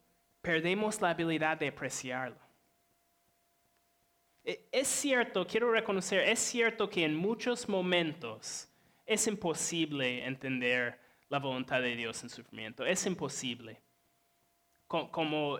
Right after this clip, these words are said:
judíos sufriendo por cientos de años, tenemos que confiar nomás que Dios es amor y Dios tiene poder. Pero en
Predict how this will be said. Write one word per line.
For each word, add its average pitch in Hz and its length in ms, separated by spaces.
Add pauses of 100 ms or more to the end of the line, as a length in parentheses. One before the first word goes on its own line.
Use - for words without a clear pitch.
(140)
judíos 190 840 (160)
sufriendo 175 880
por 143 200
cientos 170 360
de 147 140
años, 147 260
tenemos 156 380
que 127 460
confiar 160 640
nomás 143 480
que 120 140
Dios 131 340
es 135 160
amor 123 480 (480)
y 127 180
Dios 123 540 (120)
tiene 131 400
poder. 120 600 (200)
Pero 170 240
en 160 100